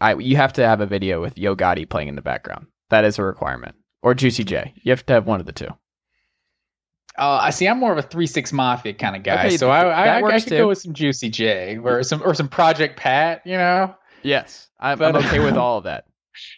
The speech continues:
Speaker 2: But, um, you know, I can't guarantee, uh, how s-, much Zeus will be up for it. You know, he, uh, he had some sedation earlier today, so he's still, uh, he's still feeling a little sleepy. You know, see if we can get him. Uh,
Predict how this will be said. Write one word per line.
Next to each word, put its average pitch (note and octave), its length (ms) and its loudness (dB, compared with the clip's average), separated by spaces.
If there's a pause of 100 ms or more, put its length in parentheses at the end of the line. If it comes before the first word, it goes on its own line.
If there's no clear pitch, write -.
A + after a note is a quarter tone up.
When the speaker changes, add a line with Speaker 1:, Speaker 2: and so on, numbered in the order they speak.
(240)
Speaker 2:
But, D3 220 2
um, C#3 500 2
you E3+ 80 -2
know, G#3 100 2
I G3+ 100 4
can't A3+ 280 -6
guarantee, G#3+ 880 0
uh, D3 220 2
how E3+ 260 -2
s-, D#3 160 -12
much D3+ 280 -4
Zeus D3+ 280 0
will E3 80 -2
be D3+ 220 0
up D#3+ 160 2
for G2+ 320 -6
it. G#2 80 -8
You A#2+ 100 -4
know, B2+ 260 2
he, C#3 220 0
uh, C#3 160 2
he D3 100 -2
had E3+ 140 0
some F3 140 -4
sedation D#3+ 680 -2
earlier E3+ 400 0
today, F3+ 440 2
so F3+ 180 -4
he's C3+ 160 -4
still, F3 320 0
uh, E3+ 540 2
he's D#3+ 280 -10 (140)
still F3+ 200 0
feeling F#3+ 200 0
a F#3+ 60 2
little F#3 160 2
sleepy. F#3 640 0
You F#3+ 80 2
know, F3+ 200 4
see D#3+ 220 0
if D#3+ 80 -2
we D#3+ 120 0
can D#3 100 -2
get D3+ 180 0
him. C#3+ 180 2
Uh, C3+ 460 2